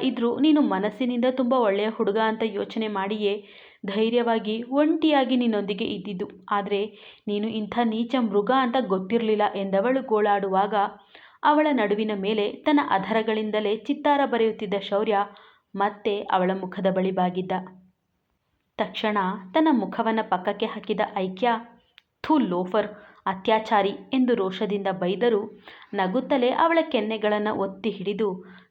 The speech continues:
ತನ್ನತ್ತ ತಿರುಗಿಸಿಕೊಂಡ ಶೌರ್ಯ ಅವಳ ತುಟಿಗೆ ತುಟಿ ಸೇರಿಸಿ ದೀರ್ಘವಾಗಿ ಮುತ್ತಿಟ್ಟು ಅವಳ ರವಿಕೆಗೆ ಕೈ ಹಾಕಿದ ಕೂಡಲೇ ಅಸಹಾಯಕತೆಯಿಂದ ಬಿಕ್ಕಳಿಸಿ ಅಳಲು ಶುರು ಮಾಡುತ್ತಾಳೆ ಐಕ್ಯ. ಆದ್ರೆ ನಿಮಿಷಗಳ ಕಳೆದರೂ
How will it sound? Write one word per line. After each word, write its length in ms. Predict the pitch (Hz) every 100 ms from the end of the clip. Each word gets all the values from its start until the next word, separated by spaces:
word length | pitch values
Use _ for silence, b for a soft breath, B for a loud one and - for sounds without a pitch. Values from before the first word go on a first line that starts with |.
| _
ತನ್ನತ್ತ 380 | 190 190 233 277
ತಿರುಗಿಸಿಕೊಂಡ 720 | 269 294 302 302 285 285 240
ಶೌರ್ಯ 460 | 233 - 202 220 202 196 -
ಅವಳ 200 | 202 202 190
ತುಟಿಗೆ 460 | 220 220 254 208
ತುಟಿ 280 | 233 285 294
ಸೇರಿಸಿ 520 | 311 240 214 214 233
ದೀರ್ಘವಾಗಿ 640 | - 208 214 214 202 196 196
ಮುತ್ತಿಟ್ಟು 760 | 196 185 - - 196 202 - b b b b b -
ಅವಳ 200 | 208 214
ರವಿಕೆಗೆ 480 | 208 196 233 247 240
ಕೈ 180 | 240 214
ಹಾಕಿದ 360 | 185 208 208 196 190
ಕೂಡಲೇ 520 | 190 208 220 190 214 B B B
ಅಸಹಾಯಕತೆಯಿಂದ 1000 | 254 254 294 302 294 277 247 240 220 214 190 - -
ಬಿಕ್ಕಳಿಸಿ 560 | 277 269 - 233 226 -
ಅಳಲು 340 | 202 190 202
ಶುರು 260 | 196 208 190
ಮಾಡುತ್ತಾಳೆ 540 | 190 185 185 190 185
ಐಕ್ಯ. 440 | 190 196 185 202 196 - _ _ _ _ _ _ _ _ _ _
ಆದ್ರೆ 420 | 185 190 202 180
ನಿಮಿಷಗಳ 500 | - 254 269 294 285 269
ಕಳೆದರೂ 720 | 262 196 180 208 247 - B